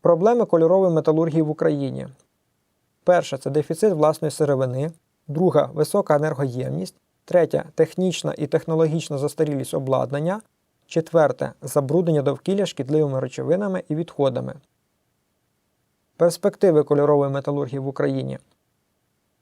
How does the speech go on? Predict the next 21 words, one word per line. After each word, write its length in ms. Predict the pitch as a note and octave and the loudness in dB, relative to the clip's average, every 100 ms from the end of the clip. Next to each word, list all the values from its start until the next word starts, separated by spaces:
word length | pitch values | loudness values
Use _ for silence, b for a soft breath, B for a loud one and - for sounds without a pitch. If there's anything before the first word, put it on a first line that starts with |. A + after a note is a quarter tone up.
| _ | _
Перше, 360 | - E3+ D#3 C3+ | 2 2 2 -2
передбачається 680 | C3 D3 C#3 D3 F#3 F#3 F3 | -2 -2 0 0 2 2 0
збільшення 560 | C#3 C3 E3+ D#3+ C#3+ C#3+ | -2 0 0 0 -4 -4
обсягів 540 | E3+ D3+ C#3+ C#3 C#3 | 0 0 0 -4 -2
виробництва 460 | D3 D3 D3 - - | 0 0 -2 -4 -4
кольорових 520 | C#3 C#3+ C#3 C3 - | -2 0 0 0 -4
металів, 500 | C#3 C3+ B2+ C#3 F3 | -6 -4 -4 -4 -4
які 220 | D#3 C#3 | -6 -6
повністю 440 | C#3 E3 G3 F3+ C#3 | 0 2 2 -2 -2
забезпечені 680 | C3+ C#3 - D#3 - E3 | 0 -2 0 0 0 -4
сировиною, 640 | D#3 D#3 D#3 D#3+ C#3+ C3 - _ _ _ - | -2 0 2 2 0 -4 -8 _ _ _ -4
з 80 | |
одночасним 640 | D3+ D3+ D3 D3+ F#3 F3+ F3 | 0 2 2 0 0 0 -2
підвищенням 640 | D3+ C3+ D#3 E3+ E3+ D3+ - | -2 0 -2 0 -2 -4 -4
рівня 320 | D3 E3+ E3 | -2 0 0
технологічного 760 | E3 D3+ C#3+ C3+ D3+ - C3+ | -2 -4 -4 -4 -6 -6 -6
оснащення 540 | B2+ - E3 F#3+ G3 E3 | -6 -4 -4 -4 -4 -4
підприємств 640 | C#3 - C3+ D3+ F#3+ - | -6 -8 -4 -4 -4 -8
і 80 | - | -6
якості 420 | C3+ C#3+ D3+ - | -4 -4 -6 -8
продукції. 640 | C#3+ D3+ C#3+ B2+ - - | -2 -2 -2 -6 -10 -14